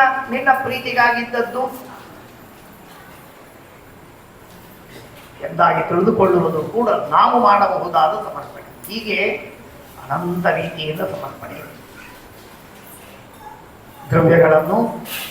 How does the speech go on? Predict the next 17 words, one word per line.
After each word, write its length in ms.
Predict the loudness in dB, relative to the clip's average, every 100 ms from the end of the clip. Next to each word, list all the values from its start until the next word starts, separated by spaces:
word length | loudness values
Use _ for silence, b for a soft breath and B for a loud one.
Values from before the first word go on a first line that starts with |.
| -14 -20 -20 -20 -20 -20 -20 -20 -14
ಕ್ರಿಯೆ 240 | -6 0 2
ಗುಣಗಳನ್ನು, 920 | 2 4 4 2 0 -2 -6 -8 -12
ಕ್ರಿಯೆಗಳನ್ನು, 840 | -6 0 2 0 -2 -4 -6 -6
ದ್ರವ್ಯದ 380 | -4 -2 -4 -4
ಶಕ್ತಿಯನ್ನು, 560 | -8 -10 -8 -4 -4 -4
ಅವಸ್ಥೆಗಳನ್ನು, 1300 | -6 -4 -4 -4 -4 2 2 2 -2 -4 -8 -16 -18 -20 -20 -20 -20 -20 -20 -20 -16 -2
ಆಯಾ 260 | 0 4 2 4
ಜಾತಿಗಳ, 460 | 4 4 2 0 0 0 -4 -12 -18 -20 -20 -20 -20 -20 -8
ಈಗ 80 | 0
ಬಂಗಾರ 400 | 0 4 4 4
ಇದೆ, 420 | 0 -2 -6 -4
ನಮ್ಮ 280 | -2 0 0
ಮನೆಯಲ್ಲಿರುವ, 500 | 0 0 2 4 4
ನಮ್ಮ 320 | 4 2 0
ನಿಮ್ಮಲ್ಲಿರುವಂತಹ 920 | -4 -2 -2 0 -2 -2 0 0 0
ಬಂಗಾರವೆಲ್ಲ 460 | 0 0 2 2 0
ಒಂದು 600 | 0 0 0 0 -2